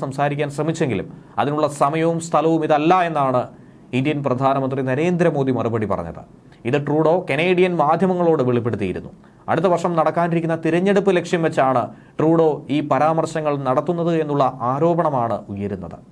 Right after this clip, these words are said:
ഖാലിസ്ഥാനി വോട്ട് നേടിയെടുക്കാൻ വേണ്ടിയിട്ടാണ് ഇന്ത്യയെ കരുവാക്കി ട്രൂഡോ ഈ കളി കളിക്കുന്നത്. ജസ്റ്റിൻ ട്രൂഡോ അങ്ങനെ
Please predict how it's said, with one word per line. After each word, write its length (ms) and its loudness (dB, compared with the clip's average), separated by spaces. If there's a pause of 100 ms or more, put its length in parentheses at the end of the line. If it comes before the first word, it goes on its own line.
(340)
ഖാലിസ്ഥാനി 560 2
വോട്ട് 240 2
നേടിയെടുക്കാൻ 520 2 (100)
വേണ്ടിയിട്ടാണ് 500 0
ഇന്ത്യയെ 320 0
കരുവാക്കി 500 0 (300)
ട്രൂഡോ 260 2 (120)
ഈ 20 -2 (140)
കളി 240 -2
കളിക്കുന്നത്. 420 -8 (540)
ജസ്റ്റിൻ 320 -4
ട്രൂഡോ 220 2 (200)
അങ്ങനെ 240 -4